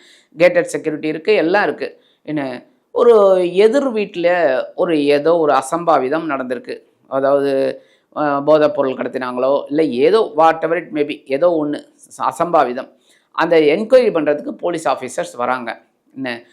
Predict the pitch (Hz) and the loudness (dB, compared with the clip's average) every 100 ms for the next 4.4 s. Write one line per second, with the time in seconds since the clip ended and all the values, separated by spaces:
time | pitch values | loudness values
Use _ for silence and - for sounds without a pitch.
0 | _ _ 151 196 190 170 - - _ _ | _ _ -2 0 -2 -4 -4 -12 _ _
1 | - 190 208 226 226 185 202 233 233 233 | -4 2 4 4 0 0 0 4 6 6
2 | 240 - - _ - - _ _ 147 185 | 4 0 -8 _ -20 -20 _ _ -4 0
3 | 185 156 160 208 - - 196 247 247 220 | 0 0 0 -4 -6 0 0 2 2 2
4 | 202 139 175 | 0 -2 -4